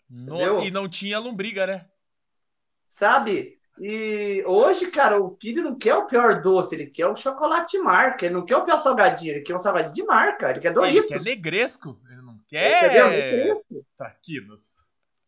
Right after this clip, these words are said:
Speaker 2: Entendeu? Não
Speaker 1: Paga
Speaker 2: vem
Speaker 1: nós,
Speaker 2: comprar,
Speaker 1: Negresco.
Speaker 2: não vem comprar biscoito Paraty, que ele não vai comer, ele quer comer
Speaker 1: Vai,
Speaker 2: coisa de
Speaker 1: cara.
Speaker 2: marca.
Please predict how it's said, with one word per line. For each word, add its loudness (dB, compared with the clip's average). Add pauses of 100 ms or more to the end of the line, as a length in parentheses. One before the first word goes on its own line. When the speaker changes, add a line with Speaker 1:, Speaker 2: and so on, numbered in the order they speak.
(280)
Speaker 2:
Entendeu? 2
Não -2
Speaker 1:
Paga -4
Speaker 2:
vem 2
Speaker 1:
nós, 2
Speaker 2:
comprar, 4
Speaker 1:
Negresco. -4 (540)
Speaker 2:
não -8
vem 2
comprar 2 (100)
biscoito -2
Paraty, 0
que -2
ele 0
não -4
vai 0
comer, 2
ele -12
quer -4
comer -6
Speaker 1:
Vai, -4
Speaker 2:
coisa -2
de -4
Speaker 1:
cara. 0
Speaker 2:
marca. 2